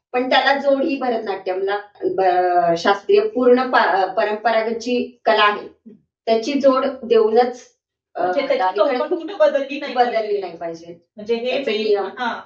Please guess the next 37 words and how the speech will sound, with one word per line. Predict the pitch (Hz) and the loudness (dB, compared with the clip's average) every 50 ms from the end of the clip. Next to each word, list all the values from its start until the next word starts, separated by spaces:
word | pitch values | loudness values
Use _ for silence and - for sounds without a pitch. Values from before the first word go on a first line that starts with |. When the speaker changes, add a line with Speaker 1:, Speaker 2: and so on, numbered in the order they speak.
| - - | -8 -4
Speaker 1:
बदलले | 190 185 185 180 180 180 180 170 | -4 -2 -2 -2 -4 -4 -6 -8
नाही | 170 170 165 165 | -8 -8 -8 -10
पाहिजे. | 170 - - - - | -10 -12 -12 -10 -8
Speaker 2:
हा. | 190 190 190 - - _ _ _ _ - | -8 -8 -8 -10 -16 _ _ _ _ 6
तर | 277 277 277 | 8 8 8
आपण | 269 254 254 508 - | 8 4 2 -2 -4
ते, | 247 247 262 285 302 294 - | -4 -4 -4 -4 -4 -4 -4
अ, | 269 254 247 247 240 277 | -4 -2 -2 -2 -2 -2
तेवढं | 277 254 240 233 240 247 | -2 -2 0 0 0 -2
म्हणजे | 240 240 233 247 262 | -2 -2 -2 0 0
हे | 330 - - 240 220 233 233 233 | 0 0 -2 -2 0 0 0 2
करू | 240 233 - | 2 0 0
शकतो. | - - 208 202 | -2 -6 -8 -6
Speaker 1:
करू. | - - 202 - 196 | -2 2 2 2 2
Speaker 2:
नाहीतर | 208 220 220 226 247 247 | 0 -2 0 0 2 2
मग | 254 254 254 | 2 0 -2
Speaker 1:
आणि | - 214 240 | 0 0 0
Speaker 2:
उगाच | 254 262 262 269 277 277 277 - - _ _ _ - | 0 0 0 0 -2 -2 -4 -8 -16 _ _ _ -6
आपण, | 226 233 254 254 254 254 262 | -2 0 0 0 0 0 0
अ, | 285 277 269 254 254 247 | 0 0 2 0 0 0
एखादं | 247 254 254 247 247 247 247 254 262 269 277 269 - - _ _ _ _ _ 233 | 0 -2 -2 0 0 0 2 2 2 0 0 -2 -6 -12 _ _ _ _ _ -6
न-, | 226 233 240 247 240 240 240 | -2 0 2 4 4 2 2
नृत्य | 254 277 277 - 269 269 | 0 -2 0 2 2 4
प्रकारामध्ये | 269 254 254 254 247 240 240 240 240 254 247 | 4 2 0 0 0 0 0 2 4 4 4
बदल | 247 240 233 240 240 240 | 4 2 0 0 0 0
करतोय, | 247 240 233 240 233 233 233 233 | 0 0 0 0 0 0 0 0
समाजाला | 233 - 233 233 226 226 220 233 233 233 233 | 0 0 0 0 0 0 -2 -2 -2 0 2
आवडतंय | 233 233 233 233 233 233 233 233 240 233 | 2 2 2 2 2 2 2 2 0 0
म्हणून | 226 233 233 240 240 240 | -2 -2 -4 -2 0 0
आणतोय, | 233 226 220 208 - 226 220 | 0 0 0 -2 -4 -2 -2
पण | 226 240 233 | -2 -4 -4
ते | 240 254 247 | -4 -6 -6
समाज | - 254 247 240 233 233 - | -4 -2 -2 -2 -2 -4 -6
स्वीकारत | 262 262 - 240 226 226 233 233 240 | -8 -2 2 2 4 4 2 0 0
नाही | 240 233 | -2 -2
Speaker 1:
हा. | - - | -2 -4
Speaker 2:
किंवा | - - 285 | -6 -4 -2